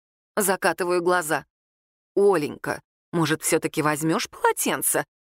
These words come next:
начинает мама. Вот в чем был ее хитрый план. «Мало ли, какие они там, в Москве. И белье постельное я соберу». «Мамуль, ну ты с ума сошла? За три тысячи километров полотенце тащить?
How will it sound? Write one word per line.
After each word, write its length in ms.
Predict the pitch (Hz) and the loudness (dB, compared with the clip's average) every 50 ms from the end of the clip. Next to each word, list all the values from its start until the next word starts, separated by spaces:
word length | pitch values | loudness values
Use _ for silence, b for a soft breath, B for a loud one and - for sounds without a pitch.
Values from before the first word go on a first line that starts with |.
| _ - | _ -4
начинает 560 | - 196 196 - 226 214 214 202 202 202 202 - | -2 -2 0 0 0 0 0 0 0 0 -2 -2
мама. 380 | 185 175 156 147 139 143 143 - _ _ _ _ _ _ _ - | 0 0 0 0 -2 -4 -8 -10 _ _ _ _ _ _ _ -4
Вот 280 | 269 240 269 247 - | 0 2 2 0 0
в 60 | - | -2
чем 240 | - - 277 254 240 | -2 -2 0 2 2
был 180 | 214 254 240 233 | 2 2 2 2
ее 140 | 226 214 220 | 2 2 0
хитрый 360 | - - 208 - 196 180 170 | 0 -2 -4 -2 -2 -2 -2
план. 300 | - 165 156 131 120 - _ _ _ _ _ _ _ _ - | -2 -2 -2 -2 -2 -6 _ _ _ _ _ _ _ _ -2
«Мало 240 | 415 427 440 392 254 | 0 2 2 2 2
ли, 120 | 208 370 | 2 2
какие 400 | - 220 202 - - 190 196 180 | 2 0 -2 -2 -2 -2 0 0
они 220 | 180 180 190 196 175 | 0 0 0 -2 0
там, 260 | - 175 170 165 180 | 0 0 0 -2 -2
в 60 | 202 | 0
Москве. 540 | 277 359 415 392 - - 196 165 160 131 - _ _ _ _ _ _ - | 0 2 2 0 -2 -2 -2 -2 -2 -2 -4 _ _ _ _ _ _ -2
И 100 | - 240 | 0 2
белье 380 | 214 269 247 196 160 175 165 - | 2 2 2 2 2 0 2 2
постельное 640 | 170 190 196 - - 226 214 214 220 226 240 240 | 0 -2 -2 -2 0 0 2 2 2 2 2 2
я 180 | 233 190 208 175 | 2 0 0 0
соберу». 500 | - - 240 226 349 392 359 285 294 - _ _ _ _ _ _ _ | 0 0 0 2 2 2 2 0 0 -4 _ _ _ _ _ _ _
«Мамуль, 640 | - 311 311 294 302 285 285 311 311 294 247 202 185 _ _ _ _ _ | 0 2 4 4 2 2 2 2 2 4 2 2 0 _ _ _ _ _
ну 120 | - 359 370 | -2 0 2
ты 120 | - 370 | 0 0
с 80 | - 415 | 2 2
ума 220 | 403 403 415 403 | 4 4 4 4
сошла? 440 | 392 359 311 - - 247 208 175 - _ _ _ - | 2 2 0 0 2 2 2 2 0 _ _ _ -4
За 160 | 254 320 359 | 0 0 2
три 160 | - 381 370 | 2 2 2
тысячи 360 | - 381 359 - 339 311 - | 2 2 2 2 0 0 0
километров 500 | 294 - 339 339 339 339 349 - 339 311 | 0 2 2 2 2 2 0 0 -2 -2
полотенце 540 | - 330 320 320 330 - 349 339 320 - 294 | 0 2 2 2 2 2 0 0 0 0 0
тащить? 500 | 226 226 220 208 - - 175 147 - - | 0 0 0 0 -2 -4 -4 -4 -6 -10